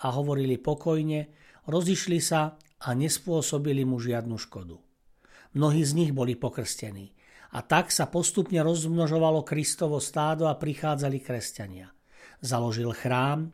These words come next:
do ktorého každý deň prichádzali nepokrstení pohania, ktorí sa ešte nemodlili. Keď sa priblížil čas jeho smrti, zavolal novopokrstených Permčanov.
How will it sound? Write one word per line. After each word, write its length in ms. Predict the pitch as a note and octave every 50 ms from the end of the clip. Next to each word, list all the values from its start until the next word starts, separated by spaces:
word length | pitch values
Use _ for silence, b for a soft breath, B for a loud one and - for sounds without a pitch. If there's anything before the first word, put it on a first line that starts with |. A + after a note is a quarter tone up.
| - _
do 240 | - - C3 C#3 C3+
ktorého 400 | - - D#3 C#3+ D3 C#3+ D3 C#3+
každý 400 | - D#3+ D#3+ E3 D#3+ E3 F3 E3
deň 240 | D#3+ E3+ E3 C#3+ -
prichádzali 960 | D#3 D3+ C#3 - E3 D#3 D#3 D3 D3+ D#3+ D3+ D#3 D3+ D3+ - - - - _
nepokrstení 880 | - D#3+ D3 D3 D#3+ C3+ - C#3+ B2+ - - - C3 A#2 A#2+ A#2 A2+ -
pohania, 560 | D3+ C#3+ C#3 D3 D3+ D3+ D3+ D3+ D3+ D3 C#3+ B B B B B B
ktorí 400 | B - - E3 D3+ D3+ D3 C3+
sa 160 | - D3+ C3 -
ešte 560 | B2+ C3 B2+ - - - B2+ A#2 B2 - - -
nemodlili. 640 | A#2+ G#2+ G2+ G2 F#2+ F#2 F#2 F#2 F#2 F2+ F2 - _ _ _ _ _ _ _ _ _ _ _ _ _ _ _ _ _ _ _ _ _ _ _ _ _ _ _ _ _ _ _ _ _ _ _ _ _ _
Keď 160 | - F#3 G3
sa 180 | F#3+ - A3+ D#3+ -
priblížil 640 | - C#3 E3 F3+ G#3 G#3+ G#3 F3+ C#3 C3+ C3 C3 C3
čas 320 | - D#3+ E3 F3+ E3 D3
jeho 240 | D3 C#3 A#2+ B2 G#2+
smrti, 800 | - - - A#2+ A#2 A#2 - - C#3 C#3+ D#3+ F3 F3+ - - -
zavolal 560 | - B2+ A#2+ D3 D#3 F#3 F#3+ F3+ D#3+ D3 C3
novopokrstených 1040 | B2 C3+ D3 E3+ E3+ E3 E3+ D#3 - F3 D#3+ - - - D#3+ D3+ D3+ C#3+ B2+ - C3
Permčanov. 800 | - C3 A#2+ A#2 A2+ G#2+ - - G#2 F#2+ F#2 F2 E2 E2+ F2 -